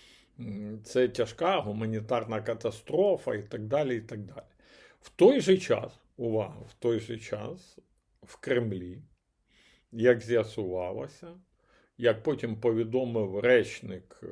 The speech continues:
Кремля Ушаков, ми прибираємо там реверанси про те, що, м,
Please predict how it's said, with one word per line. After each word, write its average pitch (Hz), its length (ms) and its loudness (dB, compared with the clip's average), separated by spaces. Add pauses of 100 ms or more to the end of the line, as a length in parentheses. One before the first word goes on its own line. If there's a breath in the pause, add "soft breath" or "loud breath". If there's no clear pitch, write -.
(120)
Кремля 120 460 2
Ушаков, 120 720 -2
ми 135 160 0
прибираємо 113 680 0
там 107 200 -4
реверанси 120 840 2
про 110 220 -6
те, 123 220 -4
що, 123 320 -4 (580 loud breath)
м, 120 220 -6